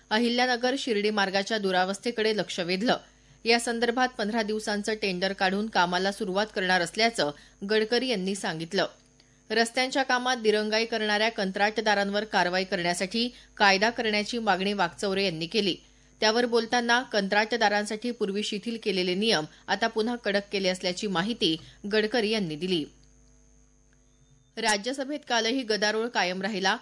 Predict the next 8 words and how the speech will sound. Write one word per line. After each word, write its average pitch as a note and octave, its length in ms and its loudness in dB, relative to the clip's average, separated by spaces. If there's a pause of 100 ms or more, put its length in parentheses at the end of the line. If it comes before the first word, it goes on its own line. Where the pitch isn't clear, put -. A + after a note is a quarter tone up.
(220)
विरोधी A#3 280 0
पक्षाच्या B3 520 -2
सदस्यांनी A3 540 -2
केलेली G#3 360 0
घोषणाबाजी G3+ 720 0
आणि F3 180 0
त्याला F#3+ 240 0
सत्ताधारी G#3+ 540 0